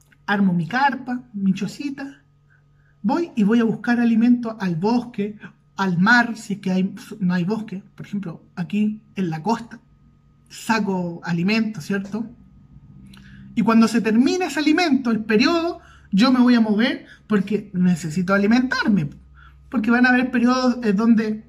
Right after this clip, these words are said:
hay más alimento y hay periodos donde hay menos alimento. Por lo tanto, yo voy a tener que moverme.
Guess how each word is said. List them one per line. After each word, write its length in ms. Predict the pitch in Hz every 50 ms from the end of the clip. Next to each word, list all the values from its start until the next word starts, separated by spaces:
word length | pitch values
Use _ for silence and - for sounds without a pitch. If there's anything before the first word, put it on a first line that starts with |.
| - - - _ - -
hay 160 | - 208 196 190
más 340 | 190 202 233 254 254 -
alimento 680 | 311 302 330 330 349 339 330 311 - - 359 370 - _ _ _ _ _ _ _ _ _ _ _ -
y 80 | 220
hay 80 | 202 185
periodos 360 | 196 190 185 190 202 196 196
donde 280 | 196 196 196 185 185 - -
hay 180 | 151 151 151
menos 540 | 147 147 151 175 214 233 240 170 - - -
alimento. 520 | - 127 - - - - 139 - _ - _ _ _ _ _ _ _ _ _ _ _ _ _ _ _ _ - - _ _
Por 140 | - 160 139 135
lo 100 | 143 151
tanto, 320 | 202 254 285 277 277 -
yo 160 | 175 170 180
voy 120 | 196 214 226
a 80 | 208
tener 240 | 196 185 208 214 214
que 80 | - 226
moverme. 520 | 220 254 320 370 381 311 226 180 151 -